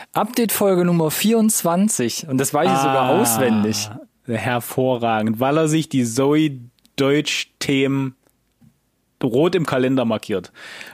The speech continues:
Speaker 1: Immer.
Speaker 2: Weil, und ich nehme
Speaker 1: Immer.
Speaker 2: das jetzt mal, nehme das jetzt schon mal vorweg, direkt eine erste Wertung. Ich glaub, nach, äh, Zombieland zwei sind wir durchaus,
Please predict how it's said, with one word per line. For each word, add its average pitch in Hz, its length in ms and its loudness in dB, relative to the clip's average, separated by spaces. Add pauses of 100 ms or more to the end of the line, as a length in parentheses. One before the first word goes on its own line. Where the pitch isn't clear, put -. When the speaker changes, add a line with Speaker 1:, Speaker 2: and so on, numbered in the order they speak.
Speaker 1:
Immer. 165 220 4
Speaker 2:
Weil, 175 460 2
und 151 280 0
ich 139 60 2
nehme 156 120 4
Speaker 1:
Immer. 156 100 4
Speaker 2:
das 160 80 2
jetzt 156 140 -2
mal, 156 360 2
nehme 156 340 0
das 160 140 0
jetzt 156 120 0
schon 156 80 0
mal 143 100 2
vorweg, 139 420 -2
direkt 143 320 -2
eine 143 60 0
erste 139 300 -2
Wertung. 151 420 2
Ich 156 100 -2
glaub, 151 240 0
nach, 143 240 0
äh, 135 560 0
Zombieland 147 440 0
zwei 139 260 2
sind 151 160 0
wir 139 100 0
durchaus, 147 720 0